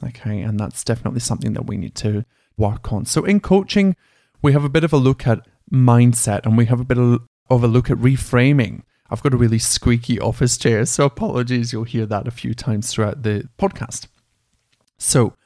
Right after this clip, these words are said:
when we think about mindset in coming into the interview, I want you to pay close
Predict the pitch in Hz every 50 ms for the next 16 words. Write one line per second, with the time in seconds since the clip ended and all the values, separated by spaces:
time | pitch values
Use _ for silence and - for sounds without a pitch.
0 | _ _ _ _ _ - 135 139 170 185 196 214 196 - 185 170 165 - 139 120
1 | 113 110 101 107 - _ _ - 120 120 120 113 107 107 110 113 113 117 - -
2 | 101 92 - - - 110 113 - 120 113 110 110 107 110 - - - 120 117 110
3 | 110 107 107 - 113 110 113 101 85 60 98 131 156 - - _ _ _ _ _
4 | _ _ _ _ _ _ - 127 120 113 123 127 139 - 160 175 170 165 - -
5 | - 120 113 113 110 - - - - - - - 117 110 107 107 110 107 - -
6 | -